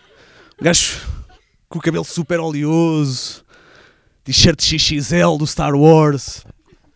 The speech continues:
Um gajo que basicamente só perde a virgindade se a Kikas abrir um quiosque na Comic Con. É, um gajo que passa as noites numa cave super escura, eh, e como ele é super fã do Batman, chama-lhe de Batcave.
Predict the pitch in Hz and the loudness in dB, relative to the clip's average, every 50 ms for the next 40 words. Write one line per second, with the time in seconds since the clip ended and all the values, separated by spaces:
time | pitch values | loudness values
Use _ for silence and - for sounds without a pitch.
0 | _ _ - - - - - _ _ - - 202 220 - - 247 214 202 208 226 | _ _ -20 -20 -20 -20 -20 _ _ -2 2 2 4 4 4 4 4 4 2 0
1 | 226 220 - - 214 - - 208 196 196 170 156 170 196 185 185 185 180 - 190 | 0 0 2 0 0 2 2 2 2 2 2 2 0 2 2 2 2 2 0 -2
2 | - - 196 - 196 180 160 190 175 185 185 190 185 - - 160 190 196 185 151 | -2 -4 -4 -4 -2 -2 0 0 0 0 0 -2 -2 -2 2 4 6 6 6 4
3 | - - - 156 147 - 165 156 160 160 - 180 185 175 156 139 123 - - - | 0 -2 -2 -2 -2 -2 -2 -2 -2 -2 -2 0 0 0 0 -2 -4 -10 -14 -20
4 | - - - - 117 - - - - - - _ _ _ - - _ _ _ _ | -20 -20 -20 -20 -20 -20 -20 -20 -20 -20 -20 _ _ _ -20 -20 _ _ _ _
5 | _ _ _ _ _ _ _ _ _ _ _ _ _ _ _ _ _ _ - - | _ _ _ _ _ _ _ _ _ _ _ _ _ _ _ _ _ _ -18 -16
6 | - - 80 73 117 135 147 156 - - - - - - 170 165 - 170 156 147 | -14 -14 -10 -6 -4 -2 0 0 0 -2 -4 -4 0 0 2 2 2 2 2 4
7 | 165 160 - - 165 160 151 - 160 143 - - - - 170 151 - 156 151 131 | 2 2 2 2 2 2 2 2 0 0 0 -2 -2 -2 -2 -2 0 0 0 0
8 | - - - - - - 160 160 156 147 135 127 117 110 - _ _ - - - | 0 0 0 0 2 4 6 6 6 6 6 4 2 0 -4 _ _ -20 -20 -20
9 | - - - - - - - - - _ _ - 147 139 131 139 165 - - 175 | -18 -18 -16 -16 -16 -18 -18 -20 -20 _ _ -2 0 2 2 2 2 4 4 6
10 | 175 170 170 160 - - - 190 170 - 165 151 - - 175 165 147 147 160 160 | 6 6 6 4 4 2 0 0 0 0 0 0 0 0 2 4 6 6 6 6
11 | - - 151 151 143 - - 165 156 151 143 131 120 - 120 - - 165 - - | 4 2 0 0 2 4 4 4 6 6 4 4 2 -2 -2 0 0 0 0 0
12 | - 214 180 165 143 131 120 113 - - - - - - - | 0 0 0 0 -2 -4 -8 -12 -14 -12 -12 -10 -10 -10 -10